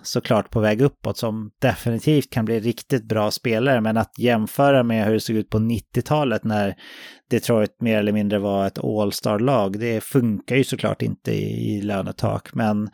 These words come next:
man saknar nog också, som du säger, när superstjärnorna för att verkligen vara ett, eh, utmanarlag på riktigt, just nu i alla fall. Eh... Dylan Larkin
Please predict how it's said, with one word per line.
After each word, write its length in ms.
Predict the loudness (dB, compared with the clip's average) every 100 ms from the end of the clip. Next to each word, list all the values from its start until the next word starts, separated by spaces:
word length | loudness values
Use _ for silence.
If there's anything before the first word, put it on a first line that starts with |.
| -12 -20 -20 -4
man 100 | -2
saknar 460 | 2 2 2 2 0
nog 220 | 2 2
också, 300 | 0 -2 -4
som 180 | -2 0
du 100 | 0
säger, 720 | 2 2 2 2 2 2 -2
när 500 | -4 -2 -4 -6 -10
superstjärnorna 1120 | -10 -2 2 2 0 -4 -2 0 2 0 -2 -2
för 140 | -2
att 400 | -4 -4 _ -18
verkligen 640 | -2 2 2 0 0 0 2
vara 500 | 0 0 -2 -2 -4
ett, 300 | -6 -10 -12 -12 -8
eh, 320 | -6 -6 -2
utmanarlag 840 | -2 -2 -2 0 0 2 2 0 -2
på 280 | 2 2 2
riktigt, 520 | 0 -2 -4 -4 -2
just 360 | 2 2 0 0
nu 360 | 4 6 4
i 60 | 2
alla 220 | 2 -2
fall. 320 | -2 -4 -4 -8 -14 -20 -20 -20 -20 -20 _ -8
Eh... 640 | -4 -4 -4 -4 -4 -6 -8 _ _ _ _ _
Dylan 280 | 2 4 4
Larkin 720 | 6 4 4 2 0 2 -2